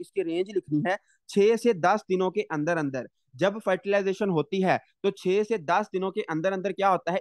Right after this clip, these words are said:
इम्प्लांटेशन होती है। जो यू-, अ, जो, अ, हमारा जाइगोट होता है, वो अटैच हो जाता है किसके साथ, यूट्रस के साथ,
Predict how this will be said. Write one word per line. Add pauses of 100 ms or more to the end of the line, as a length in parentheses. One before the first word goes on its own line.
इम्प्लांटेशन
होती
है। (260)
जो
यू-,
अ,
जो,
अ,
हमारा
जाइगोट
होता
है,
वो
अटैच
हो
जाता
है
किसके
साथ,
यूट्रस
के
साथ,